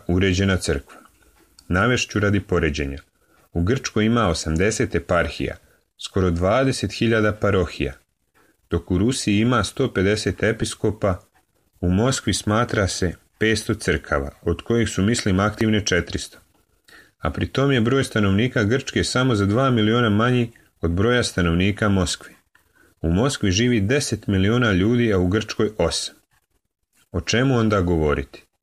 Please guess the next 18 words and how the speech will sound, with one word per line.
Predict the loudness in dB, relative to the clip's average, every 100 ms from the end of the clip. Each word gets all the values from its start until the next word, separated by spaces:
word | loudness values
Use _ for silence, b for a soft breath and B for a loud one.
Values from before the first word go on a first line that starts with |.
| _
Zbog | -8 -8 -2
toga | 0 2
ljudi | 2 2 2
u | 0
grčkim | -2 -2 0
manastirima | 2 2 0 0 0 0 -2 b b b b b 0
mogu | 2 2 2
da | 2
ne | 2 0
prime | 0 0
sveštenički | 0 0 -2 0 0 0 -4 -4
čin. | -2 -2 -6 _ _ b b b b _
Kod | -4 0
nas | 2 0 -2
je | -2
to | -4 0
prosto | -2 -2 -2
nemoguće, | 2 2 0 -4 -8